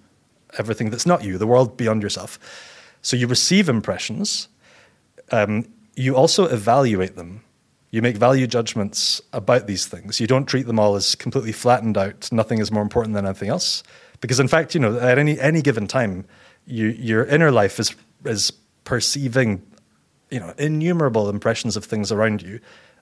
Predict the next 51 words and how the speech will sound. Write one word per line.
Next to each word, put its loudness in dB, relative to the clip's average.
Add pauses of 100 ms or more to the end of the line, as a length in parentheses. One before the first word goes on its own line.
And, 2
and 0
your, 6 (120)
your 0
soul, 6
your 4
inner 2
life 4
orders 2
them -14
into -2
a, -6
a, -2 (320)
a 2
world 4 (140)
that, -2 (200)
um, -8 (440)
where 2
there, 2
there's -2
actually -2
tons -2
of -10
stuff -2
that -10
you -4
block -2
out 2
all -4
the -6
time -8
as -4
well. -2 (180)
And -4
that's 0
a 4
value 4
judgment -2
that -10
goes -4
on -2
in -2
your -2
inner -2
life -6
without 2
you 4
ever 2
thinking -4
about -8
it. -10